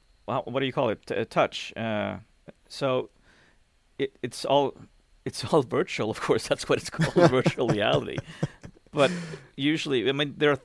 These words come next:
there are experiments going on, of course, with gloves, so that you could actually feel the things within the V R world. Uh, and I guess if you were a doctor doing an operating experiment, uh, inside this space, then you would actually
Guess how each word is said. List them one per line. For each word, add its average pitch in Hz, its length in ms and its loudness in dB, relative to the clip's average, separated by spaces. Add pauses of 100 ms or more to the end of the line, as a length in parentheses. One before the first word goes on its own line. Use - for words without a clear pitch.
there 147 200 4
are 143 40 4
experiments 180 680 -2
going 120 220 2
on, 117 160 2
of 101 80 -8
course, 123 180 -2
with 104 160 -12
gloves, 127 440 4
so 107 120 -4
that 104 60 -4
you 104 100 -6
could 113 120 -4
actually 113 280 -2
feel 120 520 0 (280)
the - 80 -8
things 110 420 -4
within 110 440 -2 (100)
the 107 120 -6
V 110 220 -2
R 101 200 2
world. 107 480 0 (460)
Uh, 131 40 -8
and 110 340 -2
I 113 60 0
guess 117 420 -2
if - 180 -6
you 120 80 -6
were 107 120 -4
a 98 40 -6
doctor 117 400 -2
doing 101 220 -8
an 101 80 -6
operating 104 480 -6
experiment, 95 600 -10 (100)
uh, 90 440 -10 (120)
inside 98 480 -8
this - 260 -12
space, 110 460 -8
then 104 160 -8
you 101 140 -10
would 113 120 -10
actually 113 360 -10